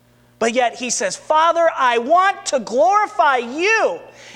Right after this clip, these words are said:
and the work that you are bringing into my life will bring glory, and it will be for whose good? Ours." And so never lose hope, never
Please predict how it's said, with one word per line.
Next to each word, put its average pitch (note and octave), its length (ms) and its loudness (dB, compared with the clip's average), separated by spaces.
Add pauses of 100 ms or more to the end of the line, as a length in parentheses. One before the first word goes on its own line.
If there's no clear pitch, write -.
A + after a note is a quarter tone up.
and B3+ 180 -2
the A#3+ 60 2
work F4+ 480 2
that E4+ 260 -2
you F#4 120 2
are D#4+ 120 4
bringing A4 560 0
into D#4+ 160 0
my C#4 200 2
life F4+ 580 0 (260)
will D4+ 180 2
bring D#4 400 0
glory, D4+ 760 2 (360)
and B3+ 140 0
it C4+ 140 0
will B3+ 140 2
be C#4+ 360 -2
for A#3+ 640 0 (160)
whose A3+ 280 -8
good? D#3+ 380 -6 (1200)
Ours." - 520 -14 (2750)
And A3 140 -4
so B3 200 2
never F4+ 600 0
lose F4 380 2
hope, - 640 -2
never F#4+ 400 2